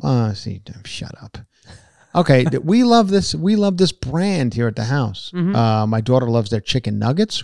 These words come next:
Speaker 1: We do some. We do their breakfast sausage. It's called Applegate Organic.
Speaker 2: Okay, yeah.
Speaker 1: Uh, Applegate Organic, suspiciously sweet. Applegate Organic, is that what,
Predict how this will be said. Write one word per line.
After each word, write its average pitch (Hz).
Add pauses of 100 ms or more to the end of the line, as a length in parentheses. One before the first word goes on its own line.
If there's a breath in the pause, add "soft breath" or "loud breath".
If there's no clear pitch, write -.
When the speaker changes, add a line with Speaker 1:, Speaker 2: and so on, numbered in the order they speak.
(100)
Speaker 1:
We 120
do 113
some. 113
We 120
do 120
their 110
breakfast 123
sausage. 175 (440)
It's 113
called 117 (100)
Applegate 139
Organic. 120
Speaker 2:
Okay, 139
yeah. 120
Speaker 1:
Uh, 110
Applegate 135
Organic, 131
suspiciously 151
sweet. -
Applegate 131
Organic, 127 (520)
is 117
that 151
what, 147